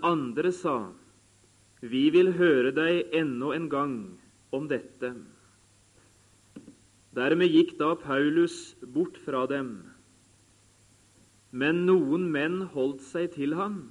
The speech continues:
og kom til troen, iblant dem også Dionysius, en av Areopagus-dommerne, og en kvinne ved navn Damaris,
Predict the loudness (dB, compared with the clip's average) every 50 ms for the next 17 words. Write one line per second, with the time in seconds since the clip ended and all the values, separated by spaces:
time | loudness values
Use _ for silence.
0 | -20 -20 -20 _ _ _ _ _ _ _ _ _ _ _ _ -4 -4 -4 -4 -4
1 | -2 0 0 0 -2 -4 -4 -4 -4 -4 -6 -10 -6 -4 -2 -2 -2 0 -2 -2
2 | -2 -4 -8 -12 -14 -18 -20 -20 _ _ _ _ _ _ _ _ _ _ _ _
3 | _ _ _ _ _ _ _ _ _ _ -6 -4 -4 -2 0 0 0 0 0 -2
4 | -4 -4 -2 -2 -2 -2 -4 -4 -4 -4 -4 -6 -8 -18 -16 -10 -4 0 0 0
5 | 0 0 -4 -6 -10 -16 -20 -20 -12 -8 -4 -2 -2 -2 -2 -4 -6 -6 -8 -8
6 | -10 -6 -4 -4 -2 -4 -6 -12 -20 -20 -20 -20 _ _ _ _ _ _ _ _
7 | _ _ -6 -4 -2 -2 -2 -2 -2 -2 -2 -4 -6 -6 -4 -2 -2 0 0 -2
8 | -2 -6 -6 -6 -6 -4 -4 -6 -8 -8 -10 -8 -4 -2 -2 -2 -2 -4 -4 -6
9 | -8 -10 -12 -20 -20 _ _ _ _ _ _ _ _ _ _ _ _ _ _ -2
10 | 0 0 0 0 -4 -6 -4 2 4 4 4 4 2 -4 -4 -4 -4 -4 -2 -2
11 | -2 -2 -2 -2 -4 -6 -8 -10 -12 -6 -4 -4 -2 -2 -2 -2 -2 0 0 0
12 | -2 -2 -4 -8